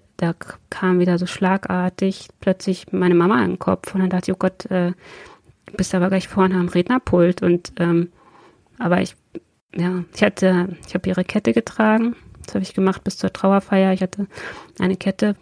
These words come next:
äh, die mein Mann, also mein, er, mein erster Mann aus China, aus seiner,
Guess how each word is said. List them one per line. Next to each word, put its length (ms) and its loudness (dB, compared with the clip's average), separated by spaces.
äh, 200 2
die 160 0
mein 320 2
Mann, 340 2
also 140 -4
mein, 180 -4
er, 180 2
mein 340 -2
erster 240 -2
Mann 340 0
aus 120 -2
China, 340 4
aus 140 0
seiner, 180 0